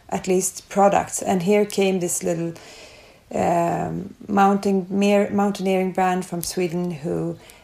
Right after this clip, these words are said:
did radically different products that were awesome compared to what was out on the market, and, and as well, uh, not only for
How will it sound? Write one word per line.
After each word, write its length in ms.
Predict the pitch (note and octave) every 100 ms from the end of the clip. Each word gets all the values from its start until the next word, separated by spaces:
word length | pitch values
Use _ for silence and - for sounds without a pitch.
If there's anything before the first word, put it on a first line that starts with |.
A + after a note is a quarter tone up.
| -
did 180 | F#3+ E3
radically 580 | G#3 A#3 A#3+ - F#3+
different 440 | F3 G#3+ G#3 F3+ E3
products 520 | G3+ F#3+ F3 F3 -
that 160 | - F#3
were 260 | F3+ - - -
awesome 600 | G3 G3 - - E3 E3 E3 -
compared 560 | F3 E3 F3 D#3+ D#3+
to 340 | - E3 E3 D#3+
what 320 | - - -
was 160 | F3+
out 260 | F3+ F3 E3
on 120 | E3+
the 60 | E3
market, 460 | E3+ F3 - F3 -
and, 300 | F#3+ F#3+ F#3+
and 200 | G3 F#3
as 240 | F3+ F3+ F3+
well, 340 | G#3+ E3 D3+ - - - - -
uh, 400 | F#3 D#3+ D3 E3 E3+
not 240 | F#3 F#3+ F#3+
only 260 | F3 F3
for 480 | E3+ - E3 D#3+ -